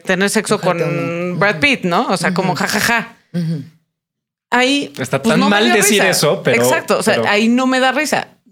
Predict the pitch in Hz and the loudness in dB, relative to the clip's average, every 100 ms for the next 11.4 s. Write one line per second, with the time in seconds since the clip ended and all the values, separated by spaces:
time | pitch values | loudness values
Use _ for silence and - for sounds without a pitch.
0 | _ _ 214 220 226 208 196 208 202 208 | _ _ 0 0 0 0 0 0 2 0
1 | 208 202 190 202 190 180 170 135 139 - | 0 0 0 0 0 0 -2 -2 -4 -8
2 | _ _ 165 143 110 - _ - 151 147 | _ _ 0 0 -6 -18 _ -8 -6 -2
3 | 196 208 240 226 - 185 - 175 175 170 | 0 2 2 0 0 -2 0 -2 0 -2
4 | 156 127 - - - _ 226 214 226 240 | -2 -6 -10 -16 -20 _ 0 2 2 0
5 | 277 277 262 240 226 269 247 104 185 208 | 0 0 0 0 0 0 0 0 0 0
6 | 190 214 214 247 254 240 226 214 220 214 | 2 2 2 0 0 0 0 0 0 -4
7 | - _ 214 196 185 175 170 208 233 208 | -12 _ -2 0 0 -2 -2 0 0 0
8 | 196 202 277 254 131 - 180 175 170 180 | 0 0 0 -2 -2 0 0 0 2 2
9 | 190 233 214 185 202 214 208 214 220 202 | 0 -2 -4 -2 -2 0 -2 0 0 0
10 | 147 180 247 180 185 220 220 220 190 151 | -2 0 0 -2 -2 -2 0 0 0 0
11 | - 233 220 | -2 -4 -4